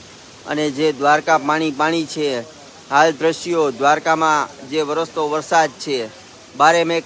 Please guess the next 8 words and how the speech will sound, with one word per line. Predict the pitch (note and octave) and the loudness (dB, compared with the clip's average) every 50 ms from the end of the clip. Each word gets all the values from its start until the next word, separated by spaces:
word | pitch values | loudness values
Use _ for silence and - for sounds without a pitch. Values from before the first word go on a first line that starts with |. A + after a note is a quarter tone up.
| - | -4
ખાંગા | - D#3 D#3 E3 D#3+ E3+ E3 D#3+ | -6 -4 -4 -2 2 4 4 4
અને | D#3+ D#3 D#3 D3 | 4 2 -2 -6
દ્રશ્યો | C3 B2+ C#3+ D#3 D3+ - - E3+ D#3+ D3+ C3+ C3 | -6 -6 -6 -6 -6 -6 -8 -4 -2 -2 -2 -2
દ્વારકા | A#2 C3 C#3 D3 D3 C#3 E3 D#3 | -2 0 0 0 0 0 -2 -2
ટુડેથી | D3 B2+ D3+ D#3+ D#3+ E3 D3+ D3+ D#3+ D#3 | -2 -4 -8 -6 -6 -6 -6 -4 -2 -2
આપ | D3+ D3+ | -2 -2
બધાને | C#3 D3+ D3+ C#3+ D#3+ D#3+ D#3+ D#3 D#3 D3 | -2 -4 -4 -2 -2 -2 -2 -2 -2 -2
લાઈવ | C#3+ C#3+ D3 D#3+ E3 E3 D#3 C3+ A2+ | 0 2 4 4 6 4 4 2 -2